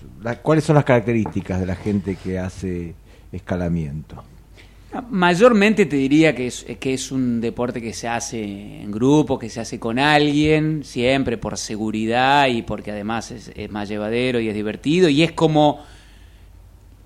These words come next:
Speaker 2: la mayoría de los montañistas lo, lo hacemos, ¿no? Sie-, siempre es con alguien, siempre es en grupo. Pero hay, eh, montañistas y escaladores que les gusta hacer cosas individualmente, por supuesto que hay,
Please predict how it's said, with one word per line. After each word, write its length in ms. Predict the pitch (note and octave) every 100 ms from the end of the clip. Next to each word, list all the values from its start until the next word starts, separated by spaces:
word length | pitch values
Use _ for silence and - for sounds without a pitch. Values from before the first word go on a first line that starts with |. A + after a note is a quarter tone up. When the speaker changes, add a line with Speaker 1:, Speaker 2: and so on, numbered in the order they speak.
| - -
Speaker 2:
la 160 | B2 C3
mayoría 520 | C3+ C#3 D3 E3 D#3
de 120 | C3+
los 380 | B2+ A#2 A2+ -
montañistas 640 | B2 B2 B2+ C#3 C#3 C#3+ A#2+
lo, 320 | A#2 A2 -
lo 220 | A2 A2
hacemos, 580 | G#2+ - D#3 B2 A2 G#2
¿no? 220 | B2 C3
Sie-, 220 | A#2 C3 A2+
siempre 340 | C#3+ C3+ B2
es 40 |
con 160 | - A#2
alguien, 220 | C3+ C3
siempre 200 | A2 A2+
es 100 | G#2+
en 80 | G#2
grupo. 300 | A2 G#2 G#2 - - - _
Pero 440 | - G3+ G3 A3 G3
hay, 380 | F3 G#3 A#2+ - - - -
eh, 300 | A2 A2 A2
montañistas 600 | A2+ A2+ A#2 B2+ E3 D#3+
y 40 | A#2
escaladores 520 | A2+ A#2 A#2 D3+ E3+
que 100 | B2
les 160 | A2+ A#2
gusta 720 | D3 - B2+ A2+ A2+ A2+ G#2+ - - - - -
hacer 300 | - C3 A2+
cosas 280 | D3 C3+
individualmente, 640 | A#2 A#2+ A#2+ C3+ D3+ F3+ C#3
por 140 | A#2+
supuesto 440 | A2+ A#2 D#3 D#3 C3
que 140 | E3+
hay, 280 | F3+ F#3